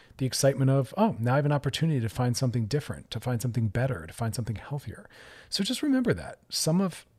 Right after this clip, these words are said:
what's going on now is about perspective, right? Uh, some people are panicking about not being highly productive during this time, and I'm saying, or say,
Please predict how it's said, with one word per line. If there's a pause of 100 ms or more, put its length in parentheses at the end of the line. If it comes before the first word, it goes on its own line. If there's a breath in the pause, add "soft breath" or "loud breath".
what's
going
on
now (100)
is
about
perspective, (340 loud breath)
right? (500 loud breath)
Uh,
some
people
are
panicking
about
not
being
highly
productive
during
this
time,
and
I'm
saying, (180)
or (420 loud breath)
say,